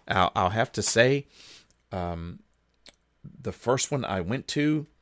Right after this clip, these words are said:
I literally thought that I was going to go to a convention full of thousands of weirdos, everybody walking around with, like,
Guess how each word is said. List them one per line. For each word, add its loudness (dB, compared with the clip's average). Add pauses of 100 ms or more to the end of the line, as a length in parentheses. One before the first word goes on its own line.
(1300)
I -6
literally 2
thought 4 (1300)
that 0 (160)
I -2
was -4
going 4
to -2
go 6
to -2
a -2
convention 0 (420)
full 6
of -2 (100)
thousands 6 (100)
of -2
weirdos, 4 (360)
everybody 4
walking 4
around 0
with, -6
like, -12